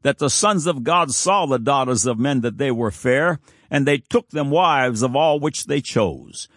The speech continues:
And the Lord said, My spirit shall not always strive with man, for that he also is flesh, yet his days shall be a hundred and twenty years."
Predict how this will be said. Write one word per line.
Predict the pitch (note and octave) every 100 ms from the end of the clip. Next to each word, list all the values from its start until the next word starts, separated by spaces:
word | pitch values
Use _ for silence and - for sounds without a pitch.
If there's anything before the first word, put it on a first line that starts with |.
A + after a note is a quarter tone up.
| _ -
And | A2 G2+
the |
Lord | A2+ C3 A#2+ F#2+
said, | - B2 F2+
My | A2 C#3+
spirit | C#3 - E3 C#3+ A2
shall | C#3+
not | C3 C3
always | C3+ B2+ B2
strive | - E3+ D3+ A2 G#2
with | G#2
man, | A2+ A#2+ C#3
for | - A#2+
that | C#3+
he | F3+
also | F#3+ F3+ C3+ B2+ G2+
is | F#2 -
flesh, | A#2 F#2+ - - _ _ _ -
yet | G2
his | A#2 F#2+
days | D#2 C#3 G#2+ E2
shall | - G#2
be | G2+ G#2+
a |
hundred | A2 A#2+ E2 D#2+
and | F2 D#2+
twenty | A2 E2+ -
years." | F2+ G2 D2+ - -